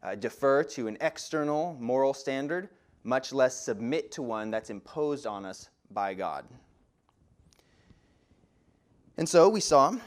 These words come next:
that the woman, uh, she looked at the fruit,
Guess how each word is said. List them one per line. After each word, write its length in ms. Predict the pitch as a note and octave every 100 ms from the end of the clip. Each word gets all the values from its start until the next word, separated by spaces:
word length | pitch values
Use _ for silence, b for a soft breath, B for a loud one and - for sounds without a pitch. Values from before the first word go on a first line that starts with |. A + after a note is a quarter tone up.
| B B -
that 300 | A#2 A#2+ A#2+
the 340 | A#2+ A#2 A2+ A#2 -
woman, 580 | A2+ A2+ B2+ D3 A3 A3+ B B C3
uh, 380 | A#2 F#2+ E2 D2
she 240 | - A#2
looked 260 | A2+ A#2+ -
at 140 | C#3
the 320 | - B2+ B2+ C3 _
fruit, 500 | - - C#3 F#3 -